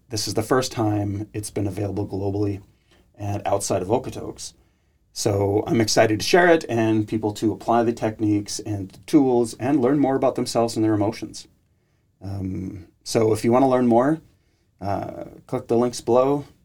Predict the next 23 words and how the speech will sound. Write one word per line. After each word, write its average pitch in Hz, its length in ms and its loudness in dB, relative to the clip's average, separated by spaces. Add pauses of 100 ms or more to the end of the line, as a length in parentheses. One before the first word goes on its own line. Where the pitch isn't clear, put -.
(160)
check - 280 0
out, 110 300 2
uh, 101 160 0
the 98 100 -6
course. 127 380 -2
There's 98 320 -4
some 98 320 -4
free 113 200 -4
parts 113 360 -4
that - 100 -6
you 104 100 -4
can 101 240 -4
listen 107 320 -2
and 98 120 -4
watch, 147 360 -4 (460)
uh, 92 220 -8
before 90 300 -8
you 92 100 -6
commit 95 260 -8
to - 80 -12
the 85 60 -8
whole 92 140 -8
course. - 440 -12